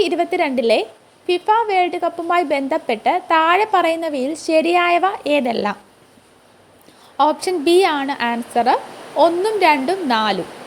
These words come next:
അർജന്റീന മൂന്നാമതും കപ്പ് നേടി. Player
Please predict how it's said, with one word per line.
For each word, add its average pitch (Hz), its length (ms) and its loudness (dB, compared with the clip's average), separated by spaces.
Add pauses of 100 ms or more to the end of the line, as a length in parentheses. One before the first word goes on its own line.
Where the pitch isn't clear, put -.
(800)
അർജന്റീന 311 840 0
മൂന്നാമതും 294 720 0
കപ്പ് 269 340 0
നേടി. 247 320 0 (340)
Player 302 300 6